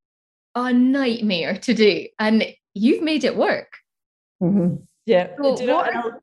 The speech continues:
Speaker 1: what are some of your secrets? Tell us. <laughs>
Speaker 2: Well, we never go to bed on an argument, never. You know,
Speaker 1: Love
Speaker 2: we've
Speaker 1: it.
Speaker 2: always
Speaker 1: Okay.
Speaker 2: got, and I don't know who says sorry first, because we're not very good at saying sorry, but we just, we get there.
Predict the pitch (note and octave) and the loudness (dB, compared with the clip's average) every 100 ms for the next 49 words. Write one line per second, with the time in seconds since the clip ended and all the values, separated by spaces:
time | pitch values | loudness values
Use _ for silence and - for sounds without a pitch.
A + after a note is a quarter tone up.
0 | _ - D#4 F4+ G4 F4+ E4+ C#4+ A3+ - | _ -4 -2 -2 -2 -2 0 -2 -6 -4
1 | - C#4 C#4+ G#3 - - D4+ C4 F3 E3+ | -2 -2 -2 -4 -6 -6 -2 0 -2 -4
2 | - C#4+ A4+ A4+ - - F4 F4 - C#4+ | -10 -2 0 0 -4 -4 -4 -4 -4 -4
3 | - _ _ _ - G#3 A3 B3+ C#4 C4+ | -6 _ _ _ -6 -2 0 0 -2 -2
4 | C#4 - A3+ A3+ A3 B3+ C#4+ A3 F#3+ G3 | -4 -4 -2 0 0 0 0 -2 -2 -2
5 | - G3 A3 A#3+ - G#3+ G3+ G3+ A#3 G3 | -4 -2 0 0 -2 -2 0 2 -2 -6
6 | - - A3+ G#3 G3+ A3 A3 A3+ A3 A#4 | -10 -8 -2 0 0 0 0 2 2 -2
7 | A3+ G#3+ G3+ - _ _ _ - A#3+ D4+ | -2 0 -2 -6 _ _ _ 0 2 2
8 | C4 D#4+ D4+ B3+ C#4 A#3 C#4 C4 G#3 G3+ | 0 0 0 -2 0 0 -2 -2 -2 -2
9 | - G#3+ A#3 - C#4 B3 G#3 A3+ A#3+ - | -2 -4 -4 -12 -4 -2 0 0 -2 0
10 | A3 G3 G#3+ A3 A#3 C4+ A#3+ B3+ A#3 A3+ | -2 -2 -6 -8 -6 -2 0 0 0 0
11 | A3 A3+ A3+ C4+ C#4+ A#3 A#3 B3+ C4+ - | 0 0 0 -2 -2 -4 -2 -2 -2 -2
12 | C4+ E4 | 0 0